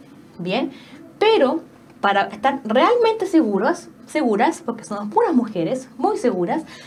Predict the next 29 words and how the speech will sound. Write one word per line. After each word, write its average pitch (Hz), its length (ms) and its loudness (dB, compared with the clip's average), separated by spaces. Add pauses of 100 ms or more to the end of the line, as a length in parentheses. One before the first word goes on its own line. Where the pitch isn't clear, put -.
(240)
además 311 600 4
de 202 80 -2
identificar 196 520 -2
si 220 100 -6
es 214 60 -6
creciente 247 420 -2
o - 20 2
decreciente, 311 720 0 (220)
tenemos 247 360 0
que 240 160 0
ver 277 260 2
si 311 380 -2 (540)
al 220 120 2
re-, 208 240 -2
si - 160 -4
al 208 100 2
evaluar 208 500 2 (800)
esta 214 260 -4
función, 311 560 0 (580)
¿sí? 262 360 -4
Al 220 80 2
evaluar 269 340 0
esta 320 120 -6
función 254 380 -4
para 185 140 0
diferentes 196 420 -6
valores 285 300 0
de 320 160 2
X, 392 320 -2